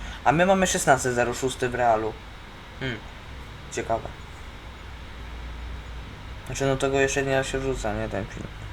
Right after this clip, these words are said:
O godzinie piętnastej. A potem jeszcze osiemnasty będzie. Dzisiaj cztery filmy będą, bo i tak nie mam co robić, a tak naprawdę to wiecie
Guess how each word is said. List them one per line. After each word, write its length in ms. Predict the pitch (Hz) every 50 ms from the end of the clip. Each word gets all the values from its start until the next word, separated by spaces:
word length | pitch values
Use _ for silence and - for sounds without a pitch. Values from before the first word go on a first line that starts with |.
| - - - - - - - - - - - - - - - -
O 60 | 135
godzinie 320 | 139 135 131 139 143 139
piętnastej. 680 | 135 - 147 147 147 - 160 151 151 147 - - - - - - - - - - - - - - - - - - - - - - - - - - - - - - - - - - - - - - - - - - - - - - -
A 80 | - 120
potem 280 | 120 127 123 127 127 127
jeszcze 160 | 127 - 131
osiemnasty 440 | 127 127 120 117 110 101 - - -
będzie. 200 | - 104 - - - - - - - - - - - - - - - - - - - - - - - - - - - - -
Dzisiaj 240 | 160 170 220 185 170
cztery 360 | - - - 175 160 151 139
filmy 320 | - 160 147 139 131 127 127
będą, 400 | 131 127 123 120 120 120 117 110
bo 400 | 120 123 120 120 120 123 120 120 120 120 123 120 120 120 120 120 120 120 127 135 - - - -
i 100 | - 135
tak 160 | - 170 160 165
nie 120 | 160 147
mam 140 | 147 139 139
co 160 | - 143 135
robić, 380 | 135 139 139 143 143 147 - -
a 60 | 123
tak 120 | - -
naprawdę 500 | 135 131 123 120 127 131 131 127 123 123
to 180 | 117 - 113 110
wiecie 260 | 110 107 101 -